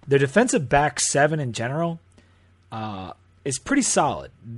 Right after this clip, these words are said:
Like you said, they're replacing all four starters on the defensive line, and Andrew Brown was a highly reta-, touted recruit who hasn't exactly played like it yet, but he had good guys in front of him.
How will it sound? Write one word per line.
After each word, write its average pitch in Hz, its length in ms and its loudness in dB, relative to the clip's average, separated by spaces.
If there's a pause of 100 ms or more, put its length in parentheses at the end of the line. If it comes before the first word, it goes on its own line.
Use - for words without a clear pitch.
(360)
Like 151 180 4
you 156 60 0
said, 127 200 0
they're 139 80 4
replacing 170 400 2
all 156 140 6
four 139 220 0
starters 123 380 -2
on 123 80 -4
the 120 60 -4
defensive 113 360 -6
line, 113 260 -6
and 113 100 -4
Andrew 147 260 2
Brown 123 440 2
was 113 200 -4 (300)
a 120 80 -4
highly 170 320 6
reta-, 147 420 2 (100)
touted 143 360 2
recruit 131 300 0
who 117 160 0
hasn't 139 340 2 (1000)
exactly 139 640 4
played 131 320 0
like 120 200 0
it 123 120 -8
yet, 127 300 0
but 131 160 -4
he 151 220 0
had 156 280 2
good 156 160 4
guys 151 300 0
in 135 80 -6
front 127 180 -4
of 113 80 -4
him. 101 140 -8